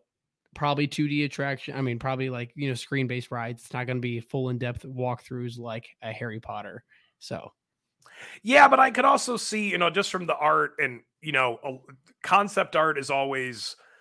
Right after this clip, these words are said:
Speaker 2: fudged at this stage
Speaker 1: Yeah.
Speaker 2: where they try to take out a lot of the very obvious indicators. I mean, if you look at it in the front entrance, that the little icon right above the, the entrance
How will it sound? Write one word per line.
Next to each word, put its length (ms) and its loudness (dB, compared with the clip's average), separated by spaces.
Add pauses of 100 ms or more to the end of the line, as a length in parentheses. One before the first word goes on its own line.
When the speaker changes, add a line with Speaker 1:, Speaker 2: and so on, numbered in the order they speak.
(220)
Speaker 2:
fudged 520 2
at 120 -4
this 160 -6
stage 400 -2
Speaker 1:
Yeah. 60 -10
Speaker 2:
where 160 -6
they 120 -6
try 240 0
to 100 -2
take 320 -2
out 300 -2
a 40 -6
lot 240 -4
of 120 -8
the 120 -12
very 380 -8
obvious 460 -4
indicators. 640 -8
I 80 -4
mean, 240 -10 (360)
if 120 -8
you 80 -6
look 240 0
at 140 4
it 140 0 (560)
in 80 -8
the 80 -8
front 260 0
entrance, 640 -6 (600)
that 260 -2 (440)
the 100 -6
little 360 0
icon 580 4
right 240 -2
above 340 -6
the, 280 -8
the 220 -10
entrance 500 -8